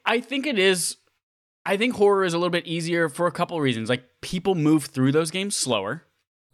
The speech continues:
because you're scared of whatever comes around any corner. I noticed that while I was playing Elden Ring too. I was like, "God, I'm going through a dungeon," and I'm just, like, slowly creeping down in the crouch state. Like, people move through them slower, so you can focus more. Like,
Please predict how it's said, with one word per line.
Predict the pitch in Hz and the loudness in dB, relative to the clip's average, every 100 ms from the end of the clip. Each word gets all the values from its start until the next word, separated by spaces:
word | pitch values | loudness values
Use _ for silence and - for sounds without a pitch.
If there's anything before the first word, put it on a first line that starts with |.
| _ _ - | _ _ -6
because | 123 | -4
you're | 214 | -4
scared | - - 139 | -4 0 0
of | 127 | 0
whatever | 120 123 | 0 -2
comes | 127 127 123 | -2 -2 0
around | 123 117 | -2 -6
any | 98 113 | -6 -6
corner. | - 107 92 | -6 -8 -4
I | 104 | 0
noticed | 127 117 | 0 0
that | 127 - | -4 -4
while | 101 | -2
I | |
was | 113 | -2
playing | - 120 | -2 -4
Elden | 107 117 104 | -2 -4 -4
Ring | 95 | -8
too. | 107 | -8
I | |
was | 104 | -10
like, | 95 - | -10 -10
"God, | 110 | -8
I'm | 98 | -8
going | 92 104 | -8 -8
through | 107 117 | -6 -6
a | 113 | -4
dungeon," | 113 113 117 | -4 -4 -4
and | 113 | -4
I'm | 107 | -4
just, | 101 | -4
like, | 98 - - _ _ _ | -6 -6 -14 _ _ _
slowly | - - - 120 110 117 120 120 | -10 -8 -6 -4 -2 -2 -2 -4
creeping | - 123 120 110 | -4 -6 -6 -6
down | 107 107 | -6 -6
in | 107 | -8
the | |
crouch | 104 107 | -8 -8
state. | - 98 | -8 -12
Like, | 104 - | -12 -10
people | 160 151 | -8 -4
move | 151 143 147 151 | 0 2 2 0
through | 151 | -4
them | 143 143 | -4 -2
slower, | - 120 139 | 0 0 0
so | 151 | -4
you | 123 | -6
can | 113 | -6
focus | 98 104 104 131 127 | -6 -6 -4 -6 -4
more. | 120 123 123 | -2 -2 -4
Like, | 107 | -6